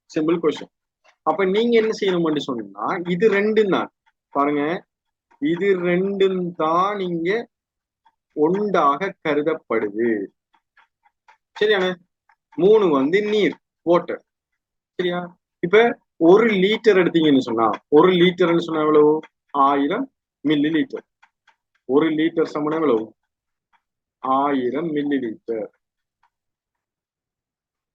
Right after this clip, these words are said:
ஆயிரம் மில்லி லிட்டர். சரியா?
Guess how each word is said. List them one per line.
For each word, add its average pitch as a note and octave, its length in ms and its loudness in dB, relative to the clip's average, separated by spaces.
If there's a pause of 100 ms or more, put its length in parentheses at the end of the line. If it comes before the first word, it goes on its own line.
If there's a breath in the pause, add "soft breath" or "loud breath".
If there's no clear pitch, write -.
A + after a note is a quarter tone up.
(2250)
ஆயிரம் A#2+ 600 -4
மில்லி D3 240 -2
லிட்டர். - 340 -8 (1400)
சரியா? G3 240 0